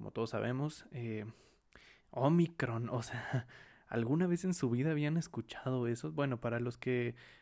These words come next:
estudian el alfabeto griego, claro que lo habían escuchado, claro que lo habían escuchado, pero, pero para nosotros, eh, los seres humanos, los mortales,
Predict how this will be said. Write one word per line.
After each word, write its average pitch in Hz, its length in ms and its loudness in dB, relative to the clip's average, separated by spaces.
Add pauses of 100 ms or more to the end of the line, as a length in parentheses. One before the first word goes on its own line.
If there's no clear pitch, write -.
(120)
estudian 147 400 0
el 113 220 0
alfabeto 113 560 -2
griego, 120 420 -6
claro 127 500 2
que - 120 -14
lo - 80 -14
habían - 240 -14
escuchado, - 580 -12
claro 127 1000 2
que 107 100 -8
lo 104 60 -6
habían 110 180 -6
escuchado, 117 500 -2
pero, 110 240 0 (520)
pero 123 160 -2
para 117 180 2
nosotros, 139 640 -4
eh, 113 640 -2
los 117 220 0
seres 123 500 -2
humanos, 117 720 -4 (800)
los 120 260 -4
mortales, 113 920 -2